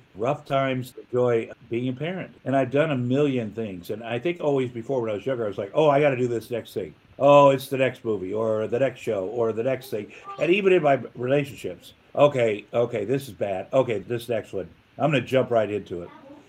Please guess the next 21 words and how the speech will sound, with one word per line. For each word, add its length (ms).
But 360
I 80
realized 800
a 40
few 140
years 320
ago 340
that 160
this 240
is 400
the 100
best. 400
This 200
is 40
the 80
best. 320
Nobody 240
can 140
take 220
that 120
away. 480